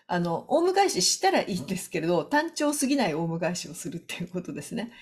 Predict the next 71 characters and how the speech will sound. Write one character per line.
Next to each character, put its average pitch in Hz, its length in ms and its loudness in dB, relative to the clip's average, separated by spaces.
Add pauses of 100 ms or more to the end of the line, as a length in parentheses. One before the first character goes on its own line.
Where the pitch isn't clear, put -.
(440)
話 262 400 4
を 185 60 2
展 175 200 2
開 170 180 0
す 175 140 -6
る 185 60 0
よ 220 80 2
う - 20 2
な 254 100 -2
オ - 40 -2
ウ - 20 -4
ム 139 100 -4
返 143 200 -8
し - 160 -10
を - 40 -12
す - 160 -12
る 170 80 -4
っ - 40 -8
て - 160 -12
い - 80 -8
う - 40 -12
こ - 120 -16
と - 120 -16
で - 140 -12
す。 - 260 -16
こ 269 100 0
れ 269 100 4
二 160 260 -4
つ - 180 -14
目。 - 140 -12 (760)
で、 247 120 6
三 254 240 6
つ 370 140 2
目 440 160 6
は 254 100 4
で 170 100 -2
す - 140 -6
ね、 165 260 -2 (380)
や 220 140 2
っ - 140 -12
ぱ 392 120 6
り 294 120 6
で 185 100 0
す 165 120 -6
ね、 147 180 -4
顔、 262 560 4 (180)
顔 302 300 2
の 349 80 4
表 302 260 2
情 302 180 2
な 185 160 2
ん 151 80 -6
で 143 80 -6
す - 140 -6
よ。 143 160 0 (400)
聞 359 100 6
い 359 80 4
て 403 120 4
い - 40 4
る 392 80 4
時 359 240 0
に 202 440 2 (140)
す - 160 -6
ご 359 140 6
い 294 80 2
興 240 180 6
味 202 160 6
を 160 60 2
持 151 140 -2
っ - 60 -12
て、 190 560 2